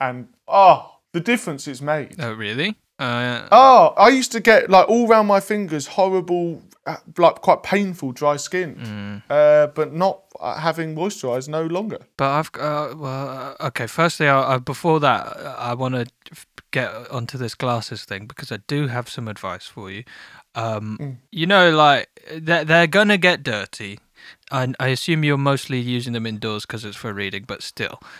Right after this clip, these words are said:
Speaker 2: Stuff's gonna get on there.
Speaker 1: Mm.
Speaker 2: Now, you can either do what I do, which is buy a huge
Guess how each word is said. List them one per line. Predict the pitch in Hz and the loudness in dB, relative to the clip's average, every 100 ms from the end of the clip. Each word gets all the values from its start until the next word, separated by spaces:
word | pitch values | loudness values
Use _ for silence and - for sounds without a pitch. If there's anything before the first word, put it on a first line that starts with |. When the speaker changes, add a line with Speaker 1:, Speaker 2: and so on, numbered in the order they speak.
| _ _ | _ _
Speaker 2:
Stuff's | - - 180 170 - | -20 0 2 2 0
gonna | 165 151 | -2 0
get | 143 135 | 0 0
on | 117 110 | 0 -2
there. | 101 104 120 _ | -4 -6 -8 _
Speaker 1:
Mm. | 131 | -6
Speaker 2:
Now, | 135 117 95 - | -4 -4 -6 -10
you | 131 131 | -12 -8
can | 143 | -6
either | 131 147 160 | -4 -4 -4
do | 160 147 | -6 -4
what | 127 | -2
I | 120 120 | -2 -4
do, | 120 143 175 - | -6 -6 -8 -8
which | 139 127 123 | -8 -8 -8
is | 117 | -8
buy | - 117 113 110 - _ - | -2 0 0 -2 -8 _ -10
a | 120 110 110 127 _ | -8 -6 -8 -12 _
huge | - - - 180 180 175 175 170 170 165 - - | -20 -18 -10 -6 -2 2 2 0 -4 -8 -10 -10